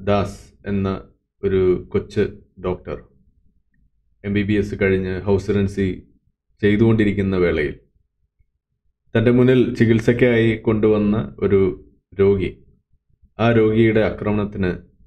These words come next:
ഇരയായിക്കൊണ്ട് കൊല്ലപ്പെട്ട വാർത്ത. ഇതുപോലെ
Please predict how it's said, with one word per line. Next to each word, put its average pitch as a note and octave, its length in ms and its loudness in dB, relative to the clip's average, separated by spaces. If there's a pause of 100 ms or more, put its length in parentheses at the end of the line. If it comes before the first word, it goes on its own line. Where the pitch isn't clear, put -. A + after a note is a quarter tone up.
(140)
ഇരയായിക്കൊണ്ട് F#2 680 0 (400)
കൊല്ലപ്പെട്ട F#2 460 -6 (480)
വാർത്ത. - 240 -10 (1800)
ഇതുപോലെ C#3 380 2